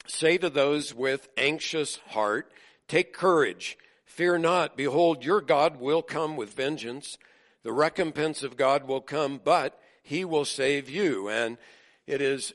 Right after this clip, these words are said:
anxious hearts is the word translated little-souled. They're the ones who need encouragement and strengthening. The Greek verb here translated encourage is also,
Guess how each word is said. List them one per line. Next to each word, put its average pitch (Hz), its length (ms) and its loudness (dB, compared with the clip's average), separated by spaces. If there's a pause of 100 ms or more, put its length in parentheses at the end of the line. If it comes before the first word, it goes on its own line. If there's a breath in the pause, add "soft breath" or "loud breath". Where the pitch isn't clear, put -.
anxious 151 460 -2
hearts 131 600 -2
is 117 200 -8
the 117 60 -10
word 123 460 0
translated 117 800 -4
little-souled. 113 880 -6 (440 soft breath)
They're 117 220 -4
the 113 80 -8
ones 110 360 -6
who 113 120 -8
need 110 240 -6
encouragement 101 920 -8
and 98 240 -10
strengthening. 95 920 -8 (840 soft breath)
The 143 100 -10
Greek 175 360 -2
verb 139 340 0
here 127 240 -6
translated 127 840 -4
encourage 131 840 0
is 127 160 -6
also, 127 680 0